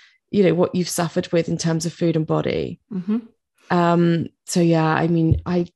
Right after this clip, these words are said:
Speaker 1: it's such a difficult time. I think this time of year is really, really emotive, isn't it? It's really hard to navigate. And I think it's just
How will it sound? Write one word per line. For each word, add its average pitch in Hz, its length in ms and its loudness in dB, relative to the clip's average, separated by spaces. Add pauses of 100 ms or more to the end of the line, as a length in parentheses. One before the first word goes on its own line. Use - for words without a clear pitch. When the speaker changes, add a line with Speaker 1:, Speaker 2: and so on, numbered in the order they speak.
(120)
Speaker 1:
it's 190 240 0
such 226 280 -2
a 214 40 -2
difficult 170 440 -6
time. 147 260 -4
I 147 60 -2
think 170 180 -2
this 214 160 0
time 247 240 2
of - 160 0
year 151 200 4
is 147 200 -2
really, 170 480 2
really 147 340 0
emotive, 139 440 -2
isn't 147 180 -2
it? 123 60 0
It's - 180 -8
really 165 240 0
hard 139 380 -2
to 143 100 -8
navigate. 147 540 -2 (680)
And 170 120 2
I 170 60 2
think 165 320 -2
it's - 180 -2
just - 380 -6